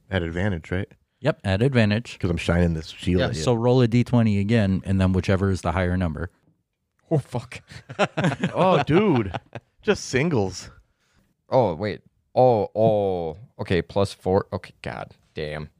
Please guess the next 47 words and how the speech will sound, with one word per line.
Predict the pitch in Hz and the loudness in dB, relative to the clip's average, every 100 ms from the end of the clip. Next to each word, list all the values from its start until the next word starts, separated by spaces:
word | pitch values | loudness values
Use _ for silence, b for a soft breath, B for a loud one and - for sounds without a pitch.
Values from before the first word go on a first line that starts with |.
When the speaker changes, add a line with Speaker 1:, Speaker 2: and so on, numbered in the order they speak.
| _ | _
Speaker 2:
So | - 107 | -2 0
your | 92 | 0
highest | 87 104 98 92 | 0 0 -2 -4
was | 110 90 87 | -6 -6 -6
a | 80 | -4
Speaker 4:
Eleven. | 82 85 78 113 101 B B B B _ _ 80 | -2 0 0 -2 -6 B B B B _ _ -4
Speaker 2:
You | 90 | 0
don't | 95 95 | 2 2
think | 113 107 | 2 0
this | 104 - | -2 0
door's | 110 104 | 0 0
trapped? | 139 156 - _ _ _ - 127 107 53 | 0 -2 -4 _ _ _ -20 -20 -18 -4
Speaker 4:
I, | 76 65 - - | 0 0 0 -4
Speaker 3:
You | - | -4
Speaker 4:
I, | |
Speaker 3:
believe | 107 120 170 | -4 -4 -4
it | 185 | 0
isn't. | 202 135 135 - _ _ | 0 2 -4 -10 _ _
Speaker 4:
I | 92 | -4
believe | 98 113 240 247 | -2 0 0 -2
it's | - - | -6 -6
not. | 50 - - _ _ _ _ _ _ | -4 -4 -8 _ _ _ _ _ _
Hey, | 170 165 160 | -2 0 4
uh, | 160 151 147 | 6 6 4
Speaker 3:
Hey, | 202 | 4
that's | 202 - | 2 4
probably | 208 220 214 208 208 | 4 4 2 2 0
not | 214 220 - | 2 2 2
trapped. | 185 233 - 170 | 2 2 0 -4
You're | 170 | 0
good, | 190 220 175 | 2 2 0
man. | 160 | 2
Speaker 4:
Chance, | 180 196 - - | 2 2 -4 -14
Chance, | - 147 156 143 | 0 2 2 2
why | |
don't | 147 147 160 | 2 0 -2
you, | 139 | 2
uh, | 123 117 98 | 4 4 2
why | - 127 | 0 -2
don't | 139 147 | -2 -4
you | 139 117 | -4 -6
help | 104 131 202 - | -2 0 0 -4
me | 110 104 98 | 0 0 2
check | - - | -2 -4
this | - - | -6 0
out, | 120 113 | 2 2
maybe? | 117 117 131 | 2 2 0